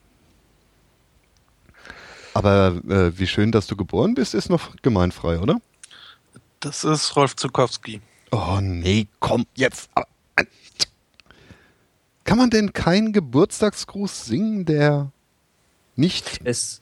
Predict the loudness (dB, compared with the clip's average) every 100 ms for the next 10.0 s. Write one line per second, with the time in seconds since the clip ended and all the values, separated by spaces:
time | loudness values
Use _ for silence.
0 | -14 -4 -4 -4 0 2 2 -6 -8 -2
1 | -2 -2 -2 -2 -2 -2 -2 -2 -6 -6
2 | -6 -6 0 4 4 0 -4 0 0 0
3 | 0 0 0 -4 -4 -6 -6 -4 -4 -4
4 | 0 0 0 0 0 0 0 0 2 0
5 | -2 -2 -4 -4 -4 -2 -4 -2 -2 2
6 | 2 4 2 0 -4 -2 0 0 -2 -6
7 | -6 -6 -6 -6 -6 0 0 2 -2 -2
8 | -2 -2 -2 2 2 2 -2 -4 -4 -6
9 | -6 -6 -4 -2 0 0 0 0 0 -2